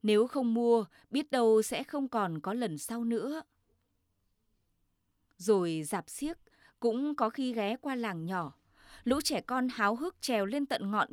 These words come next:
cây, nghe loa đài thông báo. Thấy ô tô của rạp xiếc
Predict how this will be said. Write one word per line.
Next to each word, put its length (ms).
cây, 320
nghe 320
loa 200
đài 300
thông 200
báo. 320
Thấy 240
ô 200
tô 200
của 140
rạp 280
xiếc 260